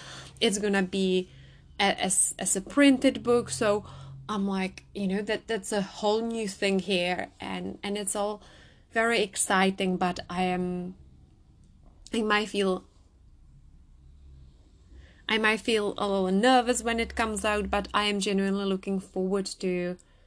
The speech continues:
hearing your thoughts. Um,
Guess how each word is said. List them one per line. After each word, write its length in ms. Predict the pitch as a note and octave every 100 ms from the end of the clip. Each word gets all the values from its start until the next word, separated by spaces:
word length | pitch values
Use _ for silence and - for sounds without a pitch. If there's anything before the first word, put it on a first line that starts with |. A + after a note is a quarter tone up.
| - - - -
hearing 760 | A3+ A#3 A3+ G#3+ G3+ G3 G3 _ _ _ _ -
your 300 | F#3 E3 E3+
thoughts. 840 | - A#3+ A#3 A3 A3 A3+ - - - - -
Um, 540 | G3+ F#3 F3+ F3+ F#3